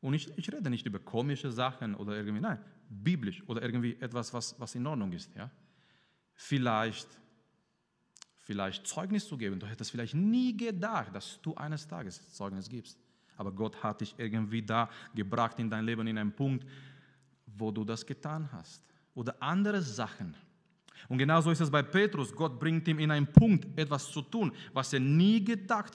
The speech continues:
hätte, dass er das tun wird. Schau mal, wie, wie Petrus, äh, sein Gespräch anfängt, als er zu Cornelius kommt. Vers achtundzwanzig.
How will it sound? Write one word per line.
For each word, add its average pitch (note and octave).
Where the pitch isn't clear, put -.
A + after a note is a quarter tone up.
hätte, G3
dass A#2
er B2+
das A#2
tun B2
wird. D#3
Schau A#3+
mal, C4+
wie, C3+
wie D3
Petrus, D3
äh, G#2+
sein A2
Gespräch A#2
anfängt, C3+
als G#2+
er A2+
zu -
Cornelius G#2
kommt. G2
Vers -
achtundzwanzig. A2+